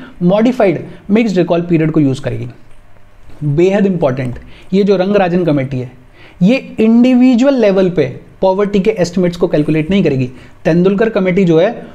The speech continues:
वो इंडिविजुअल basis पे पॉवर्टी के levels की बातचीत करेगी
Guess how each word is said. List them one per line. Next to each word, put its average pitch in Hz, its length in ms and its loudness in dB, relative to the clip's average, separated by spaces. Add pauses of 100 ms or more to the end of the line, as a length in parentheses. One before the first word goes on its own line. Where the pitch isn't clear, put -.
(120)
वो 226 260 -2
इंडिविजुअल 247 680 4
basis 208 360 0
पे 131 260 -4 (400)
पॉवर्टी 202 460 2
के 214 80 2
levels 175 320 2
की 180 120 -2
बातचीत 147 320 -2
करेगी 127 360 -2